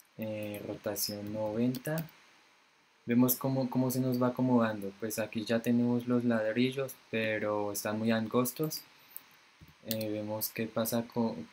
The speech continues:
no, en, eh, vamos a ver,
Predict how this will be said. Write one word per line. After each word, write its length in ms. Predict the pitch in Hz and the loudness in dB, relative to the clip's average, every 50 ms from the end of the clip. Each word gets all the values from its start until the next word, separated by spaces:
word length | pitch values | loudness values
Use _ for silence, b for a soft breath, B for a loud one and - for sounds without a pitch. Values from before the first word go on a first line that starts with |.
| - - | -4 0
no, 260 | 117 117 110 104 98 - | 2 2 2 2 -2 -6
en, 580 | - 101 107 107 104 101 101 101 98 98 98 92 B B B B B B B B B B _ _ _ _ _ _ _ _ _ _ _ _ _ | -6 -6 -4 -4 -4 -4 -2 -2 -2 -4 -4 -8 B B B B B B B B B B _ _ _ _ _ _ _ _ _ _ _ _ _
eh, 280 | - 113 110 110 107 104 104 | -4 -2 -2 0 -2 -2 -2
vamos 400 | 107 107 107 107 110 110 - 120 | -2 -2 -2 -2 -2 -2 0 2
a 160 | 113 110 107 | 2 2 2
ver, 360 | 104 104 101 101 98 95 98 | 0 0 0 -2 -4 -6 -8